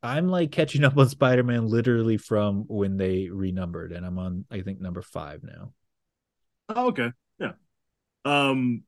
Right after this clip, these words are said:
Speaker 2: so we'll see if we're gonna cover Dark Web. We're not sure yet, but we cannot wait for Sins of Sinister. That's gonna be interesting,
Speaker 1: That's
Speaker 2: for
Speaker 1: gonna be
Speaker 2: sure.
Speaker 1: dope. And I think we need to,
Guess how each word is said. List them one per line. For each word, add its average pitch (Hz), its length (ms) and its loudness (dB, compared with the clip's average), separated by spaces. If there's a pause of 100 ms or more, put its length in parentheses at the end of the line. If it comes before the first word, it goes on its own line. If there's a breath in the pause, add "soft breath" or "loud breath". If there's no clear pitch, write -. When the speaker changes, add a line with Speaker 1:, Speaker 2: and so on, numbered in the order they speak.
Speaker 2:
so 143 180 2
we'll 156 100 4
see 214 220 4
if 208 80 6
we're 196 100 6
gonna 202 200 6
cover 196 240 4
Dark 156 280 0
Web. 170 220 2
We're 185 60 4
not 151 160 0
sure 123 220 2
yet, 123 240 2 (500)
but 131 240 0
we 131 140 0
cannot 156 400 2
wait 175 180 4
for 147 140 -2
Sins 135 240 -2
of 123 100 -4
Sinister. 160 600 -2
That's 120 220 -12
gonna 127 180 -2
be 127 140 2
interesting, 120 500 -6 (100)
Speaker 1:
That's 107 140 -12
Speaker 2:
for 104 40 -10
Speaker 1:
gonna 101 180 0
be 104 60 -4
Speaker 2:
sure. 98 100 -2
Speaker 1:
dope. - 40 -8 (400)
And 117 100 0
I 127 80 2
think 175 260 0
we 180 120 2
need 170 160 2
to, 151 160 0